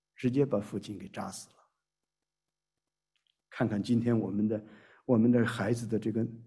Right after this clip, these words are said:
这个脑子里边都充满了什么东西。基督徒也是一样，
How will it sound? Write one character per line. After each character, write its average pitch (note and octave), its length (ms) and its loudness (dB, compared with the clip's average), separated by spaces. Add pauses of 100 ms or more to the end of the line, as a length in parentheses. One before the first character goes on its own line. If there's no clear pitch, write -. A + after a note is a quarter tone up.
这 C3+ 120 4
个 B2+ 140 6
脑 A#2+ 260 4
子 - 160 -8
里 G2+ 140 -4
边 G2 180 -14
都 A2+ 120 -18
充 - 220 -12
满 A2 120 -14
了 A2 120 -20
什 - 160 -20
么 G#2 140 -20
东 - 100 -20 (100)
西。 - 200 -20 (2250)
基 D#3+ 160 4
督 E3 120 4
徒 D3+ 220 -2
也 - 180 -2
是 - 160 -10
一 - 260 -20
样， - 120 -20